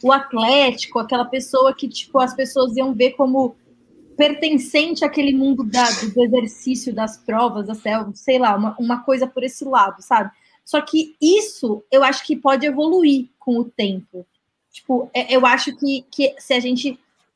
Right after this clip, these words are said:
se a gente tiver as sementes certas, mesmo que nessa primeira vez ganhe alguém que, que, que não é o que a gente tá esperando ou o que a gente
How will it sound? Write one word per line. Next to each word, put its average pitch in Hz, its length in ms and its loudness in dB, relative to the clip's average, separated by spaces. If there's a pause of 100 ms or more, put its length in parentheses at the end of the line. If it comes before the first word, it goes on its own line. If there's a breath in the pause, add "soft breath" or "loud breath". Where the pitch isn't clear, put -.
(240)
se - 120 -4
a 254 40 4
gente 262 240 0
tiver 262 360 0
as 302 100 0
sementes 254 500 -2
certas, 277 800 0
mesmo 302 380 0
que - 100 -8
nessa 285 220 -2
primeira 269 460 -2
vez 226 440 -6 (340 soft breath)
ganhe 311 440 2
alguém 240 540 0
que, 233 260 -8 (160)
que, 214 480 -4 (580)
que - 140 -4
não 247 320 6
é 277 160 6
o 277 80 2
que 240 240 -6
a 226 60 -4
gente 240 260 -4
tá 220 140 -6
esperando 226 480 -2
ou 233 160 2
o 226 80 -8
que - 100 -6
a 220 60 -2
gente 226 420 -4